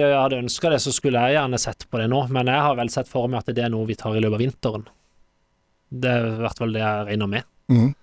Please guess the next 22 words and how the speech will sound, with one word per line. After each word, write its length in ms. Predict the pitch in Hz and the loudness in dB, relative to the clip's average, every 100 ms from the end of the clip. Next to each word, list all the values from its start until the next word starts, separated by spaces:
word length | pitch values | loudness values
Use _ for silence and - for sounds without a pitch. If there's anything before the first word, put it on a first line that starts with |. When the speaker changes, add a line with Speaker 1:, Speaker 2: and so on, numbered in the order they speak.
| _ _ _ _ _ _ - | _ _ _ _ _ _ 0
Speaker 1:
Og 300 | 131 123 123 | 2 4 2
hvis, 220 | 123 - - 139 | 0 -4 -6 -2
eh, 140 | 127 - | -2 0
klubben, 480 | 135 127 135 127 | 0 0 -2 0
eh, 640 | 127 123 120 120 117 113 110 _ - | 0 0 0 0 -2 -4 -8 _ -8
det, 180 | 139 135 | -2 0
altså, 460 | 131 117 131 117 101 | 0 0 0 0 -6
det 300 | - 135 139 | -12 -6 -2
handler 280 | 139 143 143 | -2 0 2
jo 80 | 160 | 2
hele 180 | 139 135 | 2 0
tiden 320 | - 135 131 | 0 0 0
om 40 | 127 | -2
at 120 | - | -2
man 200 | 127 120 | 0 0
må 140 | 120 117 | 2 2
levere 500 | 110 131 208 131 - _ _ _ _ _ - | 2 2 0 -2 -8 _ _ _ _ _ -2
varene. 400 | 135 127 160 208 - _ _ _ _ _ _ 147 151 139 | 0 2 0 -2 -8 _ _ _ _ _ _ -12 -12 -4
Klubben 300 | 143 135 156 | -2 0 0
må 240 | 139 123 | 2 0
føle 300 | - 127 123 117 | 0 -2 0 0
seg... 580 | 127 123 120 117 110 | 0 0 -2 -4 -10